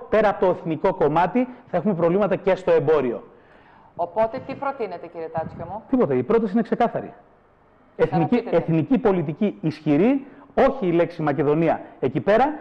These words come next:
Speaker 1: και δεν μας νοιάζει τι θα κάνουμε το Σύνταγμα. Το Σύνταγμά τους μπορούν να το κάνουν ό,τι θέλουν για να φανούν ότι είναι άνθρωποι μπο-, που μπορούν να μπουν στην Ευρώπη, ότι είναι Ευρωπαίοι δηλαδή, ότι σέβονται τους γείτονες.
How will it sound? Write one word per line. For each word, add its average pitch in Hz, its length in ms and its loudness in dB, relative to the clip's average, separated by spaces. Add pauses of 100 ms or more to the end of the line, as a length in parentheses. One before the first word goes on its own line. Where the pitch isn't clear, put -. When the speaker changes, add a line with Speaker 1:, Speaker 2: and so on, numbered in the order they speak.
(160)
Speaker 1:
και 180 80 0
δεν 233 140 4
μας 208 120 2
νοιάζει 233 180 4
τι 233 100 2
θα 220 100 2
κάνουμε 226 260 2
το 185 100 2
Σύνταγμα. 147 420 0 (280)
Το - 80 -4
Σύνταγμά 226 480 2
τους 254 160 0
μπορούν 190 200 2
να 226 60 2
το 214 80 0
κάνουν 247 240 2 (180)
ό,τι 311 160 0
θέλουν 240 440 2 (760)
για 185 120 2
να 175 100 2
φανούν 226 280 2
ότι 233 200 2
είναι 254 260 2 (160)
άνθρωποι 202 500 2
μπο-, 143 220 2
που 139 140 -4
μπορούν 147 200 2
να 196 100 4
μπουν 170 120 0
στην 151 160 -2
Ευρώπη, 151 320 0
ότι 160 160 2
είναι 165 100 2
Ευρωπαίοι 156 360 2
δηλαδή, 127 500 0 (160)
ότι - 180 0
σέβονται 202 380 2
τους 127 140 -6
γείτονες. 147 500 0